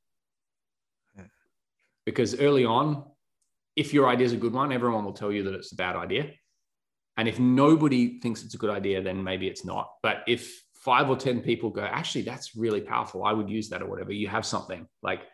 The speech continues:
Speaker 2: treasure that, focus on them, and ignore everybody else. That would be my advice.
Speaker 1: Good advice.
Speaker 2: 'Cause I've been told no. Like, I've been told every step along the way, "Product won't work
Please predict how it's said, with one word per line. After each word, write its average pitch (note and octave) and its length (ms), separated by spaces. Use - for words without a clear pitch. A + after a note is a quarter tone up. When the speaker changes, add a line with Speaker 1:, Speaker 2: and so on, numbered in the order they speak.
Speaker 2:
treasure B2+ 320
that, G2 320
focus A#2+ 340
on A2+ 100
them, G2 220
and G2 120
ignore G2+ 280
everybody F#2 460
else. - 400
That F#2+ 120
would G2 120
be F#2+ 80
my E2+ 200
advice. - 420
Speaker 1:
Good C3 100
advice. B2+ 300
Speaker 2:
'Cause B2+ 120
I've C#3+ 160
been D3 120
told A#2 500
no. A2 400
Like, G2 180
I've A2+ 160
been B2+ 80
told G#2+ 260
every B2 180
step A#2+ 240
along G#2+ 160
the G2 60
way, G2 320
"Product C3+ 260
won't A#2 220
work G#2+ 400